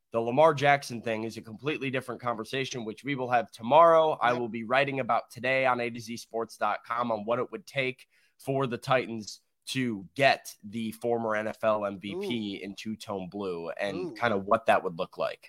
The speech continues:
Speaker 2: Ooh, I, I like that. Uh, Tiffany says, "Good morning, gents. Sorry you're late." Uh, no worries, no worries. Uh, welcome in to the show here. And then, uh, I did, I did see this. Uh, where'd it go? Oh, Titanium Titan says, "J-Rob and his contracts." You know, I,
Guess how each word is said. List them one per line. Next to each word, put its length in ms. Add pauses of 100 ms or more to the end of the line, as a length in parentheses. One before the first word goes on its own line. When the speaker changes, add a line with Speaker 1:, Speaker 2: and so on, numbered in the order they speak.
Speaker 2:
Ooh, 140
I, 160
I 120
like 300
that. 240
Uh, 140
Tiffany 340
says, 220
"Good 120
morning, 300
gents. 360
Sorry 360
you're 160
late." 400
Uh, 320
no 160
worries, 540
no 160
worries. 480
Uh, 520
welcome 360
in 200
to 100
the 80
show 260
here. 260
And 200
then, 260 (260)
uh, 120
I 100
did, 260
I 60
did 180
see 220
this. 540
Uh, 460
where'd 260
it 100
go? 200
Oh, 220
Titanium 460
Titan 220
says, 200
"J-Rob 520
and 80
his 140
contracts." 640 (280)
You 80
know, 80
I, 120